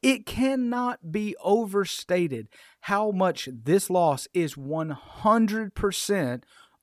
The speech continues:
on Mario Cristobal. I haven't really heard a lot of people defending the decision. I have heard people say, "Well, I mean, Miami's defense still allowed the touchdown."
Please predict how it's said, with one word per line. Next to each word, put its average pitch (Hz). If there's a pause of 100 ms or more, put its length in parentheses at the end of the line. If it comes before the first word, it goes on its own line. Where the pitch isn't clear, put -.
(140)
on 196
Mario 156
Cristobal. 185 (960)
I 214
haven't 226
really 196
heard 180
a 151
lot 143
of 139
people 147
defending 143
the 123
decision. 180
I 151
have 170
heard 170
people 165
say, 147 (280)
"Well, 202
I 180
mean, 156 (240)
Miami's 160
defense 165
still 170
allowed 147
the 139
touchdown." 175